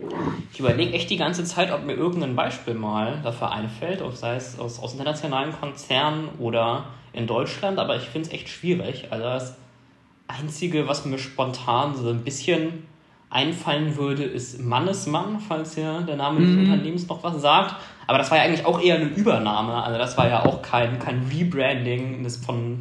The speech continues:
Speaker 1: einer bestehenden Marke oder von einem bestehenden Unternehmen.
Speaker 2: Gut, trotzdem hat sich natürlich Vodafone dazu entschieden, die lokale Marke umzubenennen. Ne? Also genauso
Speaker 1: Mhm.
Speaker 2: wie sie jetzt ja auch hier, ähm,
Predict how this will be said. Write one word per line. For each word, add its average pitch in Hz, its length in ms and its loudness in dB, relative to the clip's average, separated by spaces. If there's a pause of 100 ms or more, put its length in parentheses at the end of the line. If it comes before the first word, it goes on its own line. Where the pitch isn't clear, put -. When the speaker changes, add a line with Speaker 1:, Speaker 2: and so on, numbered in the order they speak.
(160)
Speaker 1:
einer 120 120 -4
bestehenden 123 460 -2
Marke 123 300 0
oder 123 160 -4
von 120 140 -4
einem 113 80 -6
bestehenden 123 340 -6
Unternehmen. 131 520 -6 (400)
Speaker 2:
Gut, 190 220 6
trotzdem 180 440 4
hat 180 120 0
sich 180 100 6
natürlich 160 360 4
Vodafone 180 580 4
dazu 175 280 2
entschieden, 175 560 6
die 151 120 0
lokale 147 720 2
Marke 160 520 2
umzubenennen. 127 840 2 (260)
Ne? 190 140 6
Also 147 200 0
genauso 143 320 0
Speaker 1:
Mhm. 147 40 2
Speaker 2:
wie 147 60 2
sie 139 140 0
jetzt 143 220 0
ja 143 120 0
auch 127 160 -2
hier, 151 420 2
ähm, 127 440 2